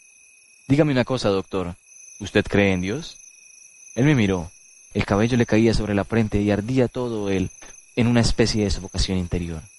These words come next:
Pero todavía no mostraba su semblante sombra alguna de emoción o desconcierto. Dijo enteramente, recobrada su parsimoniosa voz de rumiante:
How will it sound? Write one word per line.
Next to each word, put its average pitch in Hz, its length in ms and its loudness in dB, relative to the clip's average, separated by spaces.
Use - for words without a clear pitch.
Pero 92 180 0
todavía 92 440 0
no 101 80 0
mostraba 95 400 0
su 101 100 -10
semblante 104 540 -2
sombra 107 340 -2
alguna 117 360 0
de 107 80 2
emoción 101 460 -4
o 92 60 -4
desconcierto. 87 680 -6
Dijo 139 200 2
enteramente, 107 720 0
recobrada 107 560 2
su 101 120 -4
parsimoniosa 98 640 -4
voz 92 240 -4
de 92 80 -2
rumiante: 87 500 -2